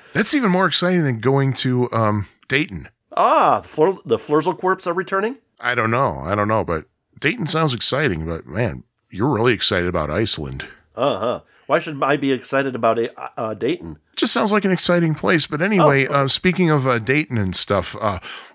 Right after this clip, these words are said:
Speaker 1: what would you rate the Three Stooges on our one to five continues scale, inclusive, of course?
Speaker 2: Before I go on to that, the first place I ever played this was in Mame. So
Speaker 1: Oh, okay. <laughs> First place I ever played it was actually at Galloping Ghost, so.
Speaker 2: I have played it there too,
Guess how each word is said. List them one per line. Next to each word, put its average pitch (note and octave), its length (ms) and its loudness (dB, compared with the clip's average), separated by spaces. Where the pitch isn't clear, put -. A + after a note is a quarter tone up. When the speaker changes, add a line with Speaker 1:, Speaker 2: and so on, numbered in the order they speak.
Speaker 1:
what F#3 300 -2
would F3 240 0
you C3 220 2
rate F#2+ 580 0
the F2 60 -8
Three A#2 260 0
Stooges F2 520 -2
on G2+ 120 0
our F2 260 0
one G#2 380 -2
to A#2 80 0
five G2 480 0
continues D#2+ 640 -4
scale, B1+ 480 -4
inclusive, E2+ 560 -2
of - 140 -14
course? - 480 -6
Speaker 2:
Before B2+ 260 0
I A#2 40 2
go A2+ 140 2
on A2 120 0
to G#2+ 60 -4
that, A2+ 200 0
the - 60 -10
first - 280 -6
place A#2+ 200 0
I A2 60 4
ever G2 160 2
played G#2+ 280 0
this F2+ 180 -4
was G#2 180 -2
in F#2 180 -4
Mame. E2 300 -6
So - 200 -2
Speaker 1:
Oh, E2 120 -2
okay. - 300 -4
<laughs> A2 120 0
First D#3+ 180 -2
place D#3 200 -2
I D3 60 0
ever B2 160 0
played A2 180 0
it G#2+ 40 2
was G2+ 180 2
actually G#2 340 0
at F#2 240 -4
Galloping C2+ 440 -6
Ghost, B1+ 400 -4
so. C2 300 -6
Speaker 2:
I B2 120 2
have C3 220 0
played B2 200 -2
it A2+ 120 -10
there F#2+ 140 -2
too, - 240 -16